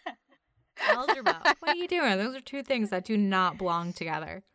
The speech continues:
Speaker 2: Be like, "Imaginary numbers? You're shitting me. Get outta here."
Speaker 1: <laughs> It's, uh, uh, yeah, I will, I will get to that. I promise. It's, uh, <sighs>
Speaker 2: All
Speaker 1: I'm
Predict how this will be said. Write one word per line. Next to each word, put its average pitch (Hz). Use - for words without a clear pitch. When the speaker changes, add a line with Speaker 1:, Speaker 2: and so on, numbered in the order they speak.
Speaker 2:
Be 381
like, 370
"Imaginary 370
numbers? 320
You're 320
shitting -
me. 175
Get 262
outta 190
here." 170
Speaker 1:
<laughs> 403
It's, 349
uh, 220
uh, 202
yeah, 160
I 240
will, 233
I 247
will 254
get 185
to 208
that. 160
I 196
promise. -
It's, -
uh, 175
<sighs> -
Speaker 2:
All 269
Speaker 1:
I'm 285